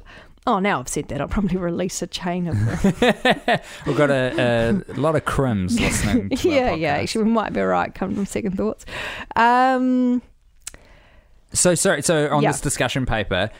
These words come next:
Speaker 2: they're asking us to identify what the,
Speaker 1: No,
Speaker 2: um,
Speaker 1: no, uh, you can comment, but they've
Speaker 2: Uh-huh.
Speaker 1: already identified six things, and
Speaker 2: Mm-hmm.
Speaker 1: so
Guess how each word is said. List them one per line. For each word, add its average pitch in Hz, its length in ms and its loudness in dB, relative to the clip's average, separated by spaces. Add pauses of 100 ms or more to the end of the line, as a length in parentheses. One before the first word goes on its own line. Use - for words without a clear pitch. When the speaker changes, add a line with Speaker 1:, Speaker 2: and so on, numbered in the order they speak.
(100)
Speaker 2:
they're 156 200 2
asking 156 480 -2
us 151 300 0
to 190 100 0
identify 185 540 0
what 180 260 -2
the, 170 140 2
Speaker 1:
No, 285 500 6
Speaker 2:
um, 226 80 -2
Speaker 1:
no, 277 260 4
uh, - 80 2
you 294 160 4
can 349 200 2
comment, 196 560 0
but 214 160 2
they've 240 120 4
Speaker 2:
Uh-huh. 294 120 4
Speaker 1:
already 262 180 4
identified 196 800 0
six - 320 -2
things, 220 460 0
and 196 180 2
Speaker 2:
Mm-hmm. 214 100 0
Speaker 1:
so 226 140 2